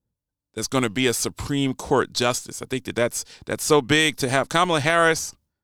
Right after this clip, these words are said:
as the vice, as Madame Vice President. Now, now Kamala Harris, being V P, all that glitters ain't gold. I don't know if being the Vice President of the United States, I don't know if that's a better life for her. I haven't seen Kamala Harris smile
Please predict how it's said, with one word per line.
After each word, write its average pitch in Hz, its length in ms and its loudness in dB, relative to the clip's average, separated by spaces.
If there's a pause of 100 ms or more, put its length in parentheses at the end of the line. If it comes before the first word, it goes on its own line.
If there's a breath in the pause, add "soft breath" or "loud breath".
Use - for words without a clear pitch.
(300)
as 127 140 -2
the 104 80 -8
vice, 139 400 2
as 131 120 0
Madame 156 460 2
Vice 151 240 0
President. 175 640 -2
Now, 160 240 2 (140 soft breath)
now 151 160 2
Kamala 254 380 4
Harris, 262 380 4 (300 soft breath)
being 254 300 4
V 254 200 2
P, 254 560 2 (340)
all 247 200 4
that 226 160 2
glitters 226 340 6
ain't 214 200 0
gold. 175 520 4 (1800)
I 214 140 4
don't 233 200 2
know 214 220 4
if 160 160 2
being 202 280 0
the 165 60 2
Vice 190 280 2
President 202 160 4
of - 20 -8
the 170 60 -4
United 165 260 2
States, - 560 -2 (380)
I 175 80 2
don't 247 80 0
know 247 60 6
if 220 60 2
that's 233 160 2
a 156 60 2
better 175 260 4
life 156 280 2
for - 140 -12
her. - 240 -20 (580)
I 226 180 4
haven't 214 240 -2
seen 214 260 0
Kamala 202 360 4
Harris 180 300 2
smile 170 680 4